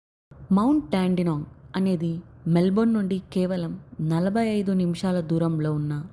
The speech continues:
ఒక అందమైన పర్వత శ్రేణి. ఇది ఆరు వందల ముప్పై మూడు మీటర్ల ఎత్తులో ఉంది. ఇక్కడ నుండి మెల్బోర్న్ని చూసిన ఫీలింగ్ మాటల్లో చెప్పలేనిది. ఆకాశంలో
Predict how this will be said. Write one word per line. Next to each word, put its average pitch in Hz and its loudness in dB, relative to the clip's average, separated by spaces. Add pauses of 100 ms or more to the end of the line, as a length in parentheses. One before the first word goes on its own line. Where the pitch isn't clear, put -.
(100)
ఒక - -8 (100)
అందమైన 170 0 (420)
పర్వత 160 0
శ్రేణి. 151 -4 (800)
ఇది 196 0 (440)
ఆరు 220 0
వందల 226 0
ముప్పై 196 -2
మూడు 185 -2
మీటర్ల 175 -2 (100)
ఎత్తులో 190 2 (100)
ఉంది. 147 -4 (880)
ఇక్కడ 226 2
నుండి 208 2
మెల్బోర్న్ని 202 0
చూసిన 175 -2
ఫీలింగ్ 165 -6 (200)
మాటల్లో 156 -4 (160)
చెప్పలేనిది. 147 -4 (560)
ఆకాశంలో 170 2